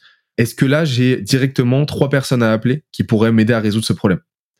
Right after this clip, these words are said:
Si la réponse est, et que, que j'appelle et qui seraient contentes de discuter avec moi,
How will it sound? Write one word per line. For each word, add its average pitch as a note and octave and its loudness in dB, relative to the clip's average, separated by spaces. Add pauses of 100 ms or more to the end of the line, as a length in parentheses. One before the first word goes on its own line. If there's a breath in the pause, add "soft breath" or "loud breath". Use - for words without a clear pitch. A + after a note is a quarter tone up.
(340)
Si - 0
la B2 2
réponse B2+ 0
est, A2 4
et G#2 0
que, - -2
que A2+ -2
j'appelle G#2+ 0
et B2+ -4
qui - -14
seraient - -2
contentes C3+ 0
de B2 2
discuter A2+ 0
avec G#2 0
moi, C#3 0